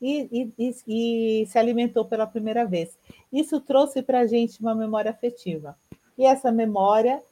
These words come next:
depois, ela teve seus desdobramentos. Então, isso gera na gente as vontades. E, claro, no decorrer da nossa vida, a gente acumulou diversas memórias afetivas.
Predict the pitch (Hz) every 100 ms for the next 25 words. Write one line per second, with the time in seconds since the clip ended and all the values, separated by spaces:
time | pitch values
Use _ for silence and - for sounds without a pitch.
0 | _ - 240 - - 226 220 233 254 254
1 | 254 220 185 226 208 175 214 190 190 196
2 | 208 175 151 - - - _ _ _ -
3 | 262 247 - _ 240 330 427 - 240 226
4 | 220 220 196 190 190 185 185 190 190 190
5 | 190 180 135 - - _ - 285 330 277
6 | 220 170 160 165 180 262 359 294 311 277
7 | 262 233 240 226 - 190 190 285 190 185
8 | _ _ _ - 220 254 262 277 277 247
9 | 247 269 285 - - 175 285 226 254 269
10 | 311 311 302 302 - 240 240 226 220 208
11 | 196 185 185 190 190 190 156 147 139